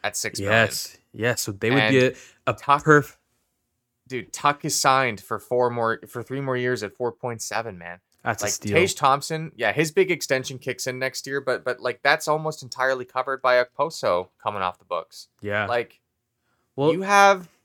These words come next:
Speaker 1: a very interesting situation here in Buffalo where they could get real good real quick.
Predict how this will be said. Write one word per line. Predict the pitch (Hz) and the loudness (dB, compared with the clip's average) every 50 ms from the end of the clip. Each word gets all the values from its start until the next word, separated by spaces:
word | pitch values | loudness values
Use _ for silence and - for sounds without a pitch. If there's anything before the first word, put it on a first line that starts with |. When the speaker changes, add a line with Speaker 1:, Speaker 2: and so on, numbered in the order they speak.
| _ _ _ _ | _ _ _ _
Speaker 1:
a | - 117 | -16 -10
very | 107 107 127 139 151 160 170 165 | -4 0 2 4 4 4 4 2
interesting | 165 - 151 156 151 - 160 - - 170 156 147 | -2 -2 -4 -6 -6 -6 -8 -8 -6 -6 -6 -4
situation | - - 147 - - 131 135 135 135 131 - 127 | -6 -6 -8 -8 -6 -4 -2 -2 -2 -4 -8 -10
here | 120 117 110 | -8 -6 -6
in | 107 101 | -4 0
Buffalo | 95 104 104 104 - - 104 104 101 | 2 2 2 2 0 0 0 0 0
where | 92 98 98 | 0 -2 -2
they | 98 104 127 | -2 -4 -4
could | - - 143 | -4 -6 -4
get | 123 139 117 98 | 0 0 0 0
real | 110 120 127 131 127 | 0 -2 -2 -2 -2
good | 123 135 123 117 | -2 -2 -2 -2
real | 107 110 117 113 | -2 -2 -4 -4
quick. | - _ - 127 113 92 - | -4 _ -2 -2 -2 -2 -4